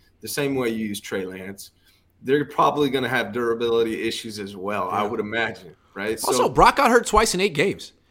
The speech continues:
Speaker 2: He injured his
Speaker 1: He did.
Speaker 2: oblique and his, and his rib, and then he injured his elbow, and the Niners blamed him for getting sacked, right? He should have stepped up. So,
Speaker 1: Right.
Speaker 2: why, what do we
Speaker 1: And
Speaker 2: talk? I mean, it's on. It's a pattern, man. They can't keep a, the longest they've kept a, they've kept a quarterback healthy is twenty games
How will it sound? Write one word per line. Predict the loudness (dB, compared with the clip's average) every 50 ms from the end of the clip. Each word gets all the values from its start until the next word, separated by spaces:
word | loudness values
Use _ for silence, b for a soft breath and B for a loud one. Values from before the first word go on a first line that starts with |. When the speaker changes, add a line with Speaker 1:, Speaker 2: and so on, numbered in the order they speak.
| _ _ _
Speaker 2:
He | -2 0 2 2
injured | 4 4 4
his | 4 6
Speaker 1:
He | 6 4
did. | 4 4
Speaker 2:
oblique | 4 4 2 2 0 -4 -4 -2
and | 0
his, | 0 0 0
and | 0 -2
his | -2 0
rib, | 0 0 0 0 0 0
and | -2 0
then | 0 0
he | 0 0
injured | 0 0 0 -2
his | -2 -2 -4 -8 b b b b b b 6
elbow, | 8 8 8 8 6 4 4
and | 4 4 4
the | 6
Niners | 6 6 6 4 2 0
blamed | 0 2 4 6 6 6 4
him | 0 -2
for | -2 -2 0
getting | 0 0 0 2
sacked, | 4 4 4 4 4 2
right? | 0 0 0
He | -2
should | -2 0 2
have | 2 4
stepped | 4 2 2 4 2
up. | 2 2 0 -2 -2 0
So, | 2 4 4 4 2 2 -4 b b b b b b b b b b
Speaker 1:
Right. | -8 -4 0 4
Speaker 2:
why, | 6 8 8
what | 8 8 8
do | 8
we | 8 8
Speaker 1:
And |
Speaker 2:
talk? | 8 8 8 8
I | 8
mean, | 6 6 4 2 0 -4 B B B B B
it's | 6 6 8 10
on. | 10 10 10 8 6 2 -4 -6 -12 -20 _ _ -14 -8
It's | -6 -4 -4 -4
a | -4
pattern, | -2 -2 -2 -2 -2 -4 -10 -12
man. | -12 -12 -10 -6
They | -4 -4
can't | 2 4 4 4 4
keep | 2 -2 0
a, | -2 -2 -2 b b b b
the | -2 2
longest | 4 6 8 8 8 6 6
they've | 6 4 4
kept | 4 2 0 2 0
a, | 0 0 0
they've | 0 0 0 0
kept | 0 -2 -2 -2
a | -6
quarterback | -2 0 0 0 2 2 0 0 0
healthy | 0 -2 0 0 0 -2 -2
is | -2 0
twenty | 2 2 4 4 2 -2
games | 0 0 -2 -2 -4 -6 -8 -12 -14 -14